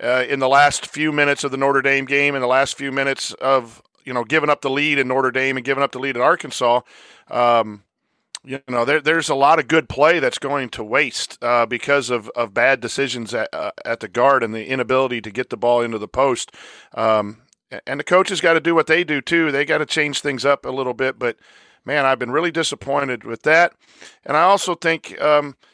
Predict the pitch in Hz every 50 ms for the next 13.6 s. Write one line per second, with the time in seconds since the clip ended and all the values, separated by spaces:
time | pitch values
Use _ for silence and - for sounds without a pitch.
0 | _ _ _ _ _ - 147 190 214 208 202 - - 160 143 - 151 160 151 143
1 | 135 - - 156 156 156 151 143 147 143 - - 113 110 127 151 170 185 190 185
2 | 170 156 151 131 - 151 147 147 135 123 113 - - - 117 107 101 120 117 110
3 | 101 - - 123 135 107 131 139 147 170 180 190 175 160 165 170 160 151 - 156
4 | 151 147 135 117 120 151 143 139 123 113 143 143 139 - 135 131 123 110 120 113
5 | 110 - 120 123 104 110 101 95 - 143 151 147 131 120 117 113 127 139 117 123
6 | 143 156 156 147 127 110 - 143 143 143 131 110 113 110 104 107 - - - -
7 | - - _ _ _ 143 147 - 147 143 170 208 208 180 185 170 170 151 139 151
8 | 139 131 - 151 151 160 156 135 139 131 127 123 131 135 131 120 127 123 117 147
9 | 165 175 165 151 143 135 127 - _ _ _ _ _ _ - 127 123 - - 156
10 | 170 180 175 160 147 139 131 131 131 127 _ _ _ _ _ _ _ _ _ -
11 | 139 131 123 120 - - 135 143 156 165 - 165 165 165 160 160 160 160 151 156
12 | 160 160 143 139 139 127 - - 151 160 160 - - 147 139 - - 147 135 139
13 | 123 117 - - 156 165 165 135 123 113 110